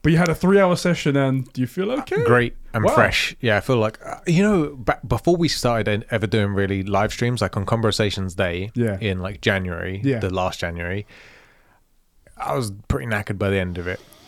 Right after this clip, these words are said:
Speaker 2: This January, I was like, I was still feeling pretty good.
Speaker 1: Yeah.
Speaker 2: I've done a three-hour stream. I feel fine. Streaming is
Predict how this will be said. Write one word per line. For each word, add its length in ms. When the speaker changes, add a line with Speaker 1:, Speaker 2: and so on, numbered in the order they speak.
Speaker 2:
This 140
January, 480
I 80
was 100
like, 160
I 60
was 80
still 200
feeling 220
pretty 200
good. 340
Speaker 1:
Yeah. 380
Speaker 2:
I've 120
done 160
a 40
three-hour 320
stream. 480
I 60
feel 160
fine. 400
Streaming 500
is 240